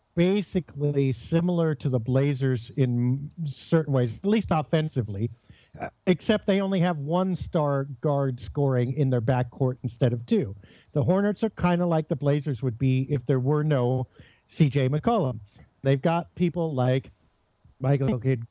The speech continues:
Gilchrist, uh, you know, Nicola Batum, Marvin Williams, that are kind of multi-purpose guys, can defend some, the kind of analogs to Aminu and,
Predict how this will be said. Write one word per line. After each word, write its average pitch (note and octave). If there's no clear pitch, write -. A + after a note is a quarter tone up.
Gilchrist, B2+
uh, A2+
you F3+
know, C3+
Nicola D#3
Batum, A2+
Marvin E3
Williams, B2
that F3+
are D#3
kind E3+
of D#3+
multi-purpose D3+
guys, C3
can D#3+
defend F3+
some, C3+
the C#3+
kind D3+
of D#3
analogs C#3
to C#3
Aminu C3
and, A#2+